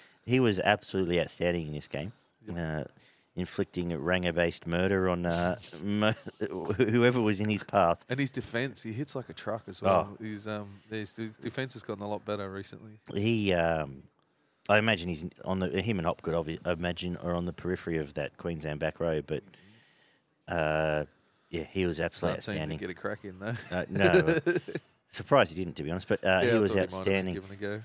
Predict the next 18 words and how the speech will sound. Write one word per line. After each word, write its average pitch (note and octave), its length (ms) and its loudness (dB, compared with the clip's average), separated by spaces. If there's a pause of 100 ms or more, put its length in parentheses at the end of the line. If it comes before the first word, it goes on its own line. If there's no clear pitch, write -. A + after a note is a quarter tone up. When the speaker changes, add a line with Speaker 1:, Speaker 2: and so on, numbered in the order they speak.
(160)
Speaker 1:
Uh, A#2 600 6
a - 20 -6
bit F3 240 2
baffling B2+ 320 4
at - 80 -12
times, A2+ 260 0
I G#2 120 6
thought, - 720 0 (120)
from A2 200 -2
both A2 260 4
teams, F2+ 360 -2
'cause F#2 480 -2
the G#2 80 -2
times C3+ 440 -2
they G2+ 120 2
spread F#2 320 0
the F#2 80 0
ball, F#2 320 0